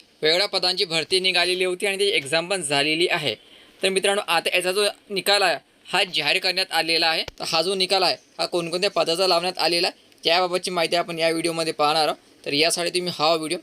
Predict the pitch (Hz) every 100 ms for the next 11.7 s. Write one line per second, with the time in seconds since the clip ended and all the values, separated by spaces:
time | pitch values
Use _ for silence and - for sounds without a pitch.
0 | - - - - 170 160 165 160 160 160
1 | 156 190 180 180 156 151 139 139 156 170
2 | 240 165 156 - _ - 165 151 - 180
3 | - 156 175 - _ _ - 139 160 190
4 | 185 190 196 175 - 175 143 131 160 175
5 | 156 151 160 - _ _ _ - 135 147
6 | 175 185 165 156 180 - 156 170 175 175
7 | - - - - - _ _ - - 151
8 | 165 190 190 190 180 170 370 - _ _
9 | - 156 160 185 185 170 165 175 180 180
10 | 165 165 170 175 165 156 160 208 - 165
11 | 160 147 156 180 165 156 170